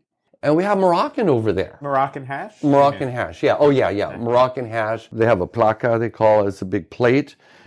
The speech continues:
Speaker 1: and that's usually a hundred grams. And you can get zero zero. That's the top quality. But for me, I like the culero.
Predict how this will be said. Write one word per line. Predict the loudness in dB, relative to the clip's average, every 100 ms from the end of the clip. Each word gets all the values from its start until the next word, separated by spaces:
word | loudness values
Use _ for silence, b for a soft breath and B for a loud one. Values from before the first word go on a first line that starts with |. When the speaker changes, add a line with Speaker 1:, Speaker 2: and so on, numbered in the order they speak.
| b
Speaker 1:
and | -2 2
that's | 2 2
usually | -2 0 -2
a | -2
hundred | -2 -2
grams. | 0 0 0 -6 -16 b b b -6
And | -2
you | -2
can | 0
get | -2 -2
zero | 2 4 2
zero. | 2 2 2 0
That's | -2 -6 -8
the |
top | -8 -4 0
quality. | 4 4 4 0 -4 -8 B B B B
But | -2 0 0
for | 0 -2
me, | 0 -2
I | -2
like | -2 -4 -4
the | -2 -2
culero. | -4 -6 -2 0 -2